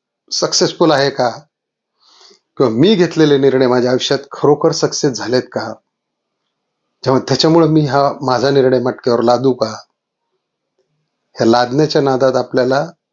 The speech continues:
हरण्याची खूप मोठी वेळ येते मित्रांनो. म्हणून स्वतःचं जरी किती जरी पॉझिटिव्ह जजमेंट असला तरी त्याची घाई करू नका. मटका रोज आहे, त्याच्यामुळं घाई कराल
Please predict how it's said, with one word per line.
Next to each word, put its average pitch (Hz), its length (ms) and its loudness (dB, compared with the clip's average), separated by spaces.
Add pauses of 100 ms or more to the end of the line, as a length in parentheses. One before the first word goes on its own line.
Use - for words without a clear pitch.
हरण्याची 127 560 -2
खूप 135 260 -4
मोठी 123 260 0
वेळ 120 220 4
येते 110 240 -6
मित्रांनो. - 420 -20 (760)
म्हणून 135 260 2 (360)
स्वतःचं 156 500 0
जरी 160 180 4
किती 165 380 -4
जरी 185 200 4
पॉझिटिव्ह 139 460 -2
जजमेंट 113 400 -4
असला 87 260 -14 (480)
तरी 127 220 0
त्याची 127 320 -2
घाई 120 260 -2
करू 113 300 -2
नका. - 320 -4 (1040)
मटका 135 420 -2 (320)
रोज 117 420 2
आहे, 98 220 -4 (1400)
त्याच्यामुळं 117 420 2
घाई 131 240 0
कराल 135 300 0